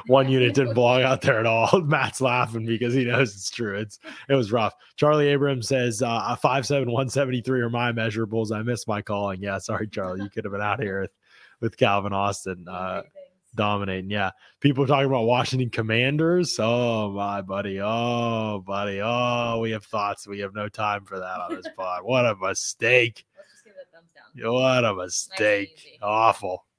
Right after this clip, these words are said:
Speaker 1: Good. So many better choices out there. Just rough.
Speaker 2: Timberwolves, if you ins-, like, if you insist on going that route, but yeah,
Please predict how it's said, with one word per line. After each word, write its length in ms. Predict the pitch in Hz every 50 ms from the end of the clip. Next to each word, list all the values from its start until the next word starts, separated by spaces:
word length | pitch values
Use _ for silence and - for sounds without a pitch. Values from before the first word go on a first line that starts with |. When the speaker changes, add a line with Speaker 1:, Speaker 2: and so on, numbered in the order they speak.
| _ -
Speaker 1:
Good. 240 | - 139 120 110 113
So 340 | - - 180 175 170 170
many 160 | 156 156 143 135
better 300 | 120 131 123 120 117 113
choices 560 | - - 117 110 110 98 - 95 95 92 98
out 240 | 92 92 92 90 -
there. 180 | 90 87 87
Just 380 | 90 101 101 95 90 - - _
rough. 460 | - 92 90 104 113 113 107 - 330
Speaker 2:
Timberwolves, 440 | 302 277 240 220 208 196 196 196 196
if 120 | 196 196 _
you 220 | _ 202 196 208 202 196 185
ins-, 280 | 196 196 - - - _ - -
like, 200 | 220 220 220 - _ _ _ _ _ -
if 100 | 226 277
you 100 | 302 311
insist 380 | 302 262 - - 302 294 -
on 120 | 285 254 240
going 220 | 226 240 240 226 214
that 240 | 202 202 196 160 160
route, 340 | 175 170 175 196 233 269 240 - _ _
but 340 | 185 175 160 143 92 - - _ _ _ _ _ _ _ _ _ _ _ _
yeah, 340 | - 131 113 95 - -